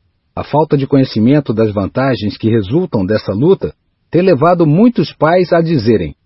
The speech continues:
"Tive de lutar muito quando moço, mas procurarei fazer com que meus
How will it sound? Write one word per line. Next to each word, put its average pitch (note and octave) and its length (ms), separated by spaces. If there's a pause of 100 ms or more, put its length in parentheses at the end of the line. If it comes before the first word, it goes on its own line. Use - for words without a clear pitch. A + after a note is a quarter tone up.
(720)
"Tive A3 300
de G3+ 140
lutar E3 440
muito F3+ 480
quando F#3+ 280
moço, D#3 440 (460)
mas D#3+ 340
procurarei E3+ 580
fazer D3 500
com D3+ 140
que D3+ 160
meus E3+ 240